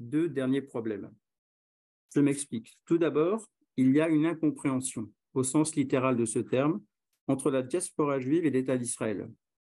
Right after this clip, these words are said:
À bien considérer les choses, la diaspora juive ne se confond nullement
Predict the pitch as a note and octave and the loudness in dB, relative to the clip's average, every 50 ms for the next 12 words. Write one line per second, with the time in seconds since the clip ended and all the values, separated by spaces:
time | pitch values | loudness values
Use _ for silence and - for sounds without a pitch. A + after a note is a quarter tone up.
0 | _ _ _ _ _ _ _ - B2 B2+ C#3 E3 F3+ E3 - E3+ D#3+ - E3 C#3+ | _ _ _ _ _ _ _ -2 2 2 2 2 2 0 -2 -2 0 0 0 0
1 | C#3+ D3 C#3 C#3 C3 B2 A#2+ - - - C3+ D3 F3 G#3 G#3 - _ - A#2+ B2 | 2 2 2 0 0 -2 -4 -4 -2 0 2 2 2 0 -2 -6 _ -6 -4 -4
2 | A#2+ C3 D#3 E3+ - - D#3+ D3 C#3 C3+ B2+ C#3 D3+ F3 D#3+ C#3+ B2+ - D3 C3+ | -2 -2 -4 -4 -4 -2 -2 -2 0 0 0 0 0 2 2 0 0 0 -2 -2
3 | C3 C#3+ C#3 B2+ - D3+ C#3+ C3+ C#3 D#3 F3+ F#3 D#3 C#3+ C3+ C#3 D#3+ G#3 | 0 -2 -4 -4 -2 -2 0 2 2 2 2 0 0 0 -2 -2 -4 -8